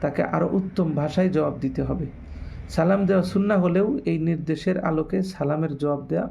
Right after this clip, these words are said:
ওয়াজিব। তাহলে কেউ যদি সালাম দেয়, সালামের সুন্নাত শিখেছে আল্লাহ রসুল সাল্লাল্লাহু আলাইহি ওয়াসাল্লাম, যে "আসসালামু আলাইকুম" কেউ বললে বলতে হবে,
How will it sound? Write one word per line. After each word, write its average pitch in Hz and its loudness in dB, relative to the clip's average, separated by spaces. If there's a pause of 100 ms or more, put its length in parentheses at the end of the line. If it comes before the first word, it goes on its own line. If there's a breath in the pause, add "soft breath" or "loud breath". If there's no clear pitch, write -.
ওয়াজিব। 143 -4 (560)
তাহলে 160 -2
কেউ 170 -2
যদি 165 -2
সালাম 160 -2
দেয়, 175 0 (560 loud breath)
সালামের 156 -2
সুন্নাত 156 -2
শিখেছে 151 -2
আল্লাহ 143 -2
রসুল 135 -6
সাল্লাল্লাহু 143 -4
আলাইহি 143 -2
ওয়াসাল্লাম, 165 -2
যে 160 -2
"আসসালামু 165 0
আলাইকুম" 180 0 (500 soft breath)
কেউ 190 -2
বললে 196 2
বলতে 175 0
হবে, 175 -4